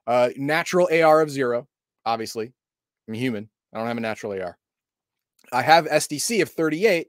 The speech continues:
thanks to my skills. I start out with nine. My, my skills got me up to thirty-eight. No I S P, eight P P E,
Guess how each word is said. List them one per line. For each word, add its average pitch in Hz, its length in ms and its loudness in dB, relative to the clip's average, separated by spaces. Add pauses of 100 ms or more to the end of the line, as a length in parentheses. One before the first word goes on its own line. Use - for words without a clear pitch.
thanks 147 240 -4
to 143 80 -6
my 127 140 -2
skills. 135 480 -2 (680)
I - 60 -20
start 147 200 2
out 160 100 8
with 180 120 -2
nine. 170 400 0 (380)
My, 120 320 -4
my 120 140 -4
skills 139 380 0
got 139 200 2
me 139 80 -4
up - 80 -8
to 131 80 -14
thirty-eight. 113 460 -4 (720)
No 156 200 4
I 180 180 6
S 180 180 0
P, 156 300 -6 (100)
eight 208 300 -2 (100)
P 202 180 -8
P 202 200 -6
E, 175 300 -4